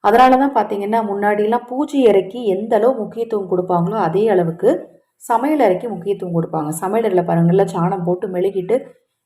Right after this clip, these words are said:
தீபம் ஏத்தி வச்சு, கோலமெல்லாம் போட்டு, தீபம் ஏத்தி வச்சுட்டு தான் சமைக்கவே செய்வாங்க. இப்ப கேஸ் ஸ்டவ்ங்க அதெல்லாம் செய்ய முடியாது. ஆனா ஒரு தீபமாவது ஏத்தி வைங்க. ஏன்னா சமையல் அறையில இருக்க அத்தனை பொருட்களும்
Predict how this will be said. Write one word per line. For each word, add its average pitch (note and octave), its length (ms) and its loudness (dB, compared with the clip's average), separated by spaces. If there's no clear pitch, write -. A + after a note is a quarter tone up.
தீபம் A#3+ 280 -2
ஏத்தி G3 260 4
வச்சு, F3+ 360 -4
கோலமெல்லாம் G#3 480 2
போட்டு, F#3+ 200 -2
தீபம் A3 260 -4
ஏத்தி F#3 180 -4
வச்சுட்டு F3 320 -6
தான் A3 160 -10
சமைக்கவே G3+ 340 -6
செய்வாங்க. D#3 460 -10
இப்ப E3+ 240 -2
கேஸ் G#3 300 4
ஸ்டவ்ங்க A3 320 2
அதெல்லாம் G3+ 300 2
செய்ய G#3 160 4
முடியாது. F3+ 420 2
ஆனா A3+ 220 4
ஒரு F3+ 180 2
தீபமாவது C4+ 540 0
ஏத்தி A3 360 4
வைங்க. E3+ 240 -8
ஏன்னா F#3 80 -4
சமையல் G3 440 -4
அறையில G#3 220 0
இருக்க F#3 180 -6
அத்தனை C#4 520 -2
பொருட்களும் F#3+ 600 0